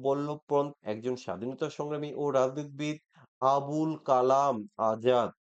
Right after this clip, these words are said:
কে? ভারতের প্রথম শিক্ষামন্ত্রী।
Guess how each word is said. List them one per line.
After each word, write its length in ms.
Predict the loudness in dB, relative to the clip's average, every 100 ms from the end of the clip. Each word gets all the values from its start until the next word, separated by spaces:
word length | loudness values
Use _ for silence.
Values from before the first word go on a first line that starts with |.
| _ _
কে? 80 | -4 -4 -4
ভারতের 360 | -4 -4 -8
প্রথম 460 | -6 -8 -2 2 2 0 -6 _ _ _ _
শিক্ষামন্ত্রী। 840 | -16 -16 -6 -4 -2 -4 -6 -8